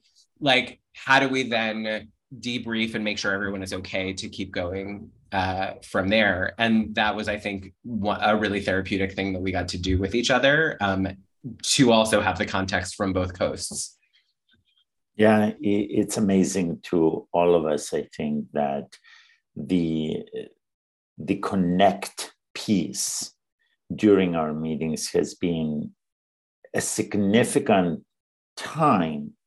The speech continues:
Speaker 2: to do that, but also such a key piece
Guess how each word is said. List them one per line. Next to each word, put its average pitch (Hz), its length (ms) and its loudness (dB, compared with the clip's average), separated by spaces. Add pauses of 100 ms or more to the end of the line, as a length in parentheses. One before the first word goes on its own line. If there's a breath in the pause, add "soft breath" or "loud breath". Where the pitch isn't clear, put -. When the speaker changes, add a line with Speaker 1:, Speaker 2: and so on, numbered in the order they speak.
(260)
Speaker 2:
to 101 100 0
do 147 220 6
that, 76 460 0 (340 loud breath)
but 123 160 6
also 98 440 4
such - 640 2 (140)
a - 220 -6
key 104 480 0
piece - 600 0